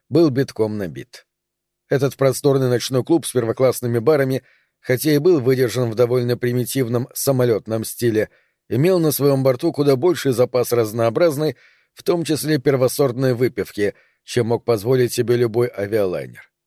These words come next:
Авиалайнер располагал двумя большими, хорошо оборудованными барами — огромной танцплощадкой, плюшевыми диванчиками и одними из лучших в Лос-Анджелесе диджеями. Это заведение не уступало престижным ночным клубам города,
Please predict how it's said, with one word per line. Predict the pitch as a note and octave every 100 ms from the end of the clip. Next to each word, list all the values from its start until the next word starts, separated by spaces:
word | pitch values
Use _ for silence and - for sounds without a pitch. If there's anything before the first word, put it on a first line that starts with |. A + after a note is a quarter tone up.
| _ _ _ _ _ _
Авиалайнер | G#2 A#2+ D3+ E3 F#3+ F3+ F3 B2 -
располагал | A2 A#2 C3 C3 D3+ F3
двумя | C#3 C#3 D3+
большими, | A#2+ G2+ - D#3 D#3 C3+ F2
хорошо | - A2 A2 E3+
оборудованными | D#3 B2+ D3+ C#3 C3+ C3+ C3+
барами — | B2+ A#2+ G#2 F#2 E2+ D#2 _ _ _ _ -
огромной | F#2 A#2 D#3+ D#3+ D3
танцплощадкой, | C#3+ C#3+ - D#3 C#3 - G#2+ F2 F#2+ F#2+ - _ _ _ _
плюшевыми | A#2 D3+ C#3+ D3 D3
диванчиками | C3 A#2+ A2+ E3 - - C#3
и | C3+ G3 A#2+
одними | A#2 C#3 C#3
из | B2+ G2+
лучших | D#3 - C#3
в | A#2
Лос-Анджелесе | A#2 - B2+ A2+ B2+ A2+ B2+
диджеями. | A2+ G#2+ F2+ E2+ D2 - _ _ _ _ _ _ _
Это | - F#3+ F3+
заведение | E3+ E3 C#3+ F#3 F3
не | D#3+
уступало | D3 B2+ C3 - D#3 C#3
престижным | B2+ A#2 D#3 D#3 C3+ C3
ночным | B2+ - D3
клубам | B2+ C#3 C3 C#3
города, | D3+ B2+ G2 F2+